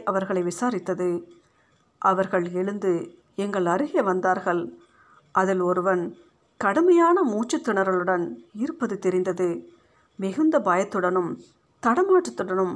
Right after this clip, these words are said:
அவர்கள் பேசினர். அவர்களுடையது கொஞ்சம் சுமாரான குடும்பம். இருவரும் அண்ணன் தம்பிகள். பழனியை தாண்டி ஏதோ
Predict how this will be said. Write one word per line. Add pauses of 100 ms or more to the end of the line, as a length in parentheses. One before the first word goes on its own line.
(240)
அவர்கள்
பேசினர். (1080)
அவர்களுடையது (480)
கொஞ்சம் (100)
சுமாரான
குடும்பம். (680)
இருவரும் (360)
அண்ணன்
தம்பிகள். (680)
பழனியை
தாண்டி (480)
ஏதோ